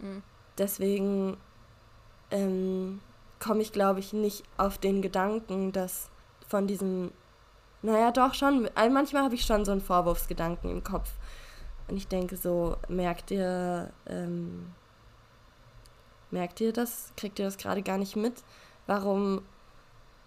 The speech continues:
Speaker 2: kommt nicht jemand von euch in den Raum und sagt so, „Ey, richtig krass, was da gerade abgeht?“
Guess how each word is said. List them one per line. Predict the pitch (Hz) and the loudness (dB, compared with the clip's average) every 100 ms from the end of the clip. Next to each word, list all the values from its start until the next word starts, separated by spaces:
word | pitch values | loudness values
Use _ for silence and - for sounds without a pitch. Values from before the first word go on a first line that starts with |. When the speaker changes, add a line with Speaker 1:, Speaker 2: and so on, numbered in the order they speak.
| - - - - | -20 -20 -20 -8
Speaker 2:
kommt | - 214 220 | 2 4 4
nicht | 208 214 | 0 -2
jemand | 214 208 202 | 0 2 2
von | 202 214 | 0 0
euch | - 196 208 | 4 4 4
in | 202 | 0
den | 208 | 0
Raum | 202 196 208 | 4 6 6
und | 208 202 | 4 2
sagt | 202 196 - | 2 2 -2
so, | 196 190 196 - - - - - - - - - | -2 0 -2 -8 -20 -20 -20 -20 -20 -20 -20 -6
„Ey, | - 196 190 | 4 4 4
richtig | 202 208 214 | 2 -2 -2
krass, | - 190 190 | 0 0 0
was | 185 | -2
da | 175 | -2
gerade | 180 165 | -2 -2
abgeht?“ | 170 - - 156 | -4 -6 -6 -6